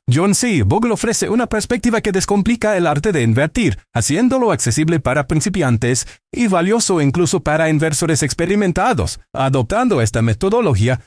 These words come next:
los lectores pueden proteger y hacer crecer su patrimonio a través de estrategias testadas que maximizan los retornos minimizando los riesgos. El libro es una herramienta indispensable para aquellos que buscan establecer una sólida fundamentación financiera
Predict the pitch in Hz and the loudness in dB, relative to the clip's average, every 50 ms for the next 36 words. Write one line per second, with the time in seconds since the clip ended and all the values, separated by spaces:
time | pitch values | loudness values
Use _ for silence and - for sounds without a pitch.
0 | _ _ _ _ _ - 180 196 - 185 175 - - 233 269 294 220 - - - | _ _ _ _ _ -2 0 0 2 0 0 0 -2 -2 0 0 -2 -4 -2 0
1 | 302 349 349 247 196 175 190 196 - - 135 117 196 247 277 214 151 120 147 208 | 0 0 2 2 0 0 0 -2 0 0 0 0 0 0 0 2 2 2 0 0
2 | 214 - 240 220 - 226 190 220 - 226 220 202 - - 139 - 147 135 - 110 | 0 0 -2 -2 -2 -2 -2 -2 -2 -2 -2 -2 -2 -2 -2 -2 -2 -2 0 0
3 | 104 101 120 160 208 226 226 208 - - 143 139 123 135 170 190 170 156 131 110 | 2 2 2 2 2 2 2 2 0 0 -2 0 0 0 0 0 0 0 0 0
4 | - - 180 160 - 160 151 117 131 131 123 - - - - _ _ 208 185 - | -2 -2 -4 -2 0 0 0 0 0 0 0 -2 -4 -10 -18 _ _ -4 -4 -2
5 | - 220 269 277 277 214 - - 214 196 175 - - 175 160 175 185 160 226 226 | 0 -2 0 0 0 -2 0 -2 0 0 0 -2 0 0 2 2 2 2 2 2
6 | 202 156 127 101 113 123 117 - 202 214 220 202 - - 156 185 226 233 202 175 | 2 2 2 2 2 0 0 0 0 2 2 0 0 0 2 2 2 2 2 2
7 | 127 - 143 135 143 139 123 117 107 - 127 131 120 107 - - 113 104 - - | 2 0 0 0 0 2 0 0 0 0 0 0 0 -2 0 -2 -2 -2 -2 -4
8 | - _ _ _ - 175 190 190 214 220 160 139 135 - - - _ _ 180 180 | -10 _ _ _ -4 -2 0 2 2 2 0 0 -2 -2 -4 -8 _ _ -4 -4
9 | - 208 208 220 247 247 247 214 185 156 151 165 196 214 208 170 139 139 151 175 | -2 0 0 0 0 0 0 0 0 2 2 2 2 0 0 0 0 2 2 0
10 | 190 - - 214 208 170 226 214 196 175 147 - 208 196 214 208 175 120 113 - | 0 0 0 -2 -2 0 0 0 0 0 0 0 -2 -2 0 0 0 -2 -2 -2
11 | - 170 175 185 165 - - 175 147 135 170 180 - - 202 196 196 185 - - | -2 0 0 0 0 0 -2 -2 0 0 0 -2 -2 -2 0 0 0 0 0 0
12 | 214 208 185 180 160 - - 202 220 220 180 151 139 123 113 - 139 131 143 127 | -2 0 0 0 -2 0 0 0 0 2 2 2 2 0 0 0 0 0 0 0
13 | 120 - 139 127 123 123 127 120 107 127 - - 190 214 226 226 214 202 - - | -2 -2 0 0 0 0 0 0 -2 -2 -2 0 0 0 2 2 0 -2 -2 -2
14 | 147 127 120 113 104 - 190 208 190 135 123 123 123 117 | 0 0 0 0 0 -2 -2 -2 0 0 0 0 0 -2